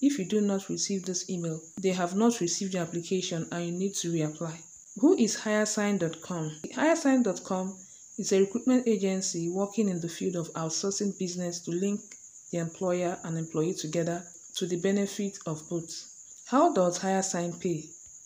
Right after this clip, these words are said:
Higher Sign are paid bi-weekly. They encourage the associate to enroll for PayPal payment method. Will you have support during training?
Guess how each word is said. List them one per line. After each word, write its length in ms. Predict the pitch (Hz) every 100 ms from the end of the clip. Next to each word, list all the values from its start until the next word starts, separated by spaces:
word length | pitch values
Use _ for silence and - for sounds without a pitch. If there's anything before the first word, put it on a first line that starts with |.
| -
Higher 200 | 233 269
Sign 320 | 262 226 226
are 100 | 190
paid 300 | 170 208 202
bi-weekly. 580 | 180 170 180 180 170 165 -
They 80 |
encourage 600 | 180 175 240 247 247 -
the 140 | - 180
associate 480 | 185 190 185 180 180
to 120 | 170
enroll 280 | 165 180 190
for 160 | -
PayPal 400 | 165 190 185 185
payment 360 | 180 175 170 165
method. 320 | 160 160 151 156 - - - - -
Will 120 | 190
you 140 | 254
have 180 | 285 240
support 460 | - 190 - 196 185
during 240 | 202 202
training? 540 | 202 - 180 170 170